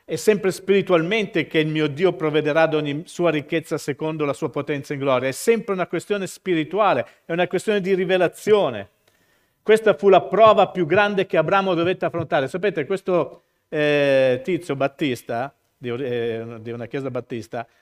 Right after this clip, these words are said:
ha scritto diversi libri. In un libro c'era scritto che Abramo dovette sopportare venticinque prove nella sua vita.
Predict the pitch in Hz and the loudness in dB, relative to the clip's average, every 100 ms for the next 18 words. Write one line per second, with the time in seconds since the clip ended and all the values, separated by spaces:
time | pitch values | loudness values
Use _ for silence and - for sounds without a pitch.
0 | _ 139 - 180 165 147 156 147 156 135 | _ -10 -6 -6 -4 -2 -2 -2 -4 -4
1 | 123 147 175 214 156 143 165 - 120 135 | -4 -4 -4 -4 -4 -4 -6 -6 -8 -6
2 | 131 165 156 135 131 147 165 165 139 123 | -4 -2 -2 -2 -4 -4 -4 -4 -4 -4
3 | 123 175 170 165 - 156 127 127 147 165 | -6 -8 -6 -8 -2 -2 0 -2 -6 -8
4 | 151 214 180 160 175 190 160 120 113 110 | -8 -10 -6 -6 -2 0 0 -2 -8 -8
5 | 117 104 95 - 104 | -10 -10 -12 -14 -20